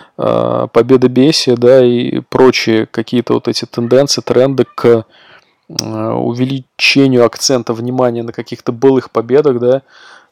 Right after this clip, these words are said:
э, что довольно-таки однозначно говорит о том, что, ну, просто нечем гордиться, видимо, нам в настоящем,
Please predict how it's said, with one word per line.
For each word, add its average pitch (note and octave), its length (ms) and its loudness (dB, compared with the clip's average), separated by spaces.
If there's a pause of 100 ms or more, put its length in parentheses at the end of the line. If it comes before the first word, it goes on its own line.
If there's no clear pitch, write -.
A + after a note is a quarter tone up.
э, A#2+ 580 -6
что B2 340 -2
довольно-таки B2 520 -2
однозначно B2 560 -2
говорит A#2 240 -4
о A2+ 60 -2
том, B2+ 180 -4
что, A#2+ 440 -2
ну, B2 220 -6
просто B2 420 -6
нечем A#2+ 300 -8
гордиться, A#2+ 460 -6
видимо, A#2+ 260 -10
нам A#2+ 140 -6
в A#2+ 80 -16
настоящем, B2 760 -2